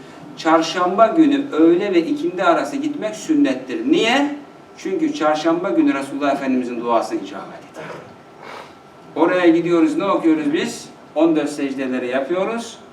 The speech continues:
Cemaatle beraber bin kişi birden geliyor. Orada secdeleri yapıyoruz, dua ediyoruz. Allah Teala Hazretleri tekrar tekrar nasip eylesin inşallah. Evet. Şimdi Risale'ye başlayabiliriz.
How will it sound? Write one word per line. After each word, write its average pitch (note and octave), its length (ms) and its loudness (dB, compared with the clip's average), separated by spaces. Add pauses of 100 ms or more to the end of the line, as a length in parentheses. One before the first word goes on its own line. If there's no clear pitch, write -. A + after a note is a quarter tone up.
(280)
Cemaatle C#3+ 640 0
beraber C3 500 0 (240)
bin F3+ 200 2
kişi D3+ 260 0
birden C#3+ 380 2 (460)
geliyor. C#3+ 360 2 (180)
Orada C3+ 260 -4
secdeleri D3+ 580 0
yapıyoruz, E3+ 720 2 (500)
dua C#3 340 6
ediyoruz. F#2+ 560 -6 (800)
Allah F#3+ 360 4
Teala E3+ 280 4
Hazretleri C#3+ 340 -2
tekrar D4+ 360 0
tekrar D4+ 300 2
nasip B2+ 340 2
eylesin A2 340 -2
inşallah. - 520 0 (540)
Evet. F#2+ 240 -6 (1080)
Şimdi E3+ 180 0
Risale'ye B2+ 520 2
başlayabiliriz. G#2 840 -4